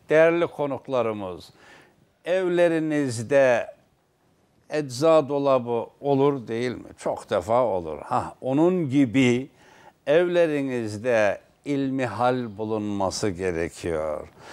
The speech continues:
Şöyle sehpanın üzerinde duracak.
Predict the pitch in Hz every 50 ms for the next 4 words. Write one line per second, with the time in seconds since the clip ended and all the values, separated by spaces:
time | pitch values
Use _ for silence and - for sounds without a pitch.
0 | - - - - - 226 208 170 151 139 135 - - - 190 160 147 139 151 165
1 | 160 151 139 135 139 151 156 139 156 156 147 143 131 127 123 113 117 113 113 104
2 | 113 139 147 156 160 156 160 147 156 202 214 226 226 - -